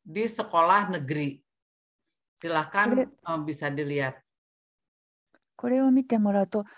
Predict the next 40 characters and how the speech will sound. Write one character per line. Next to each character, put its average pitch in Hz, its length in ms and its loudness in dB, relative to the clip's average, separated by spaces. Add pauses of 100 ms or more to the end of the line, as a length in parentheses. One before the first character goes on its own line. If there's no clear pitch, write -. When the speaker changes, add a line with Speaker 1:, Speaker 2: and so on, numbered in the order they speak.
(200)
Speaker 2:
真 277 160 4
ん 294 100 2
中 294 180 0
の 269 200 4
ブ 233 180 0
ル 311 200 2
ー - 40 -2
の 240 140 2
と 208 100 -10
こ 202 120 -6
ろ 196 120 -4
が 208 140 0
三 226 340 0
十 240 160 0
代 147 280 0
の 196 200 -4 (320)
先 180 240 -6
生 175 260 0
た 147 160 -8
ち - 220 -12
で、 214 320 2 (240)
一 254 240 -2
番 262 240 6
そ 240 220 -2
の、 220 180 -2 (480)
え 190 240 2
ー、 - 60 -4
若 202 260 2
い 220 80 6
先 202 240 0
生 180 300 -2
た 170 160 -6
ち 170 160 -8
が 208 260 4
頼 208 320 2
り 175 160 -2
に 147 240 -4
し - 160 -14
た 185 140 4
い 175 180 4